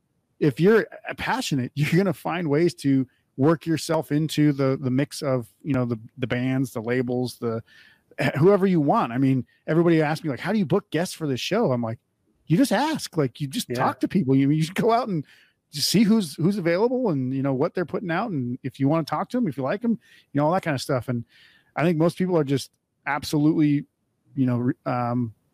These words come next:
Speaker 1: crippled by fear of rejection.
Speaker 2: Mm-hmm.
Speaker 1: So they won't do that kind of stuff. And I think that's where people like yourself, uh, you know, anybody who starts a business, uh, they, at least it, in theory, uh, really wanna do that. They wanna reach out,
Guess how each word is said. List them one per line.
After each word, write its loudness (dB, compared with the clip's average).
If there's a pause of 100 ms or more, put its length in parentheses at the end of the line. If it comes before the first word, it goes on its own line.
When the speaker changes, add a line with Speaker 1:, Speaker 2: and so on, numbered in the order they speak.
Speaker 1:
crippled -2
by -2
fear 0
of -2
rejection. -4 (420)
Speaker 2:
Mm-hmm. -12 (100)
Speaker 1:
So -2
they 2
won't 0
do 2
that -4
kind -8
of -12
stuff. -10
And -6
I -2
think -6
that's -4
where 0
people -6
like -2
yourself, -2 (460)
uh, -14
you -10
know, -6
anybody 2
who 0
starts -4
a -8
business, -2
uh, -8
they, 0 (420)
at -2
least 2
it, 0 (120)
in 2
theory, 0 (440)
uh, -4
really 6
wanna 2
do 2
that. -2
They 0
wanna 0
reach 2
out, -2